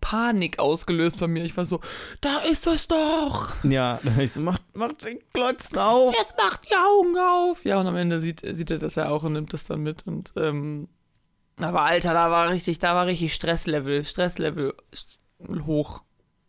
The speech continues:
Speaker 1: bei mir. Wobei ich ja auch wusste, worum's, ich, ich wusste ja, wie's ausgeht.
Speaker 2: <laughs> Das Ticket.
Speaker 1: Ja. Ja, also im, im Endeffekt geht's ja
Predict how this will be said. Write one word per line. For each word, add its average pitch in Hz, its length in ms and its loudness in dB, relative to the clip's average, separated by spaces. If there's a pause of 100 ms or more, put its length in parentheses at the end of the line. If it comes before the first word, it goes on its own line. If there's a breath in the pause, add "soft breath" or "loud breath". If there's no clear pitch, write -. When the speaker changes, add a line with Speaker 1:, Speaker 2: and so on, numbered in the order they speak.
(220)
Speaker 1:
bei 156 160 -2
mir. 151 260 -4 (800)
Wobei 160 340 -2
ich - 120 -10
ja - 80 -2
auch 151 120 -2 (140)
wusste, - 300 -6
worum's, 175 340 -2
ich, 190 160 -6 (180)
ich - 160 -10
wusste 262 280 -2
ja, 147 40 -4
wie's 170 200 -8
ausgeht. - 440 -10
Speaker 2:
<laughs> - 1400 -8
Das 190 220 0
Ticket. 185 760 2 (140)
Speaker 1:
Ja. 175 380 -2 (2250 loud breath)
Ja, 165 260 2
also 185 340 4
im, 196 540 2 (500 soft breath)
im 202 120 0
Endeffekt 226 840 -4 (600 soft breath)
geht's 196 420 -2
ja 165 380 0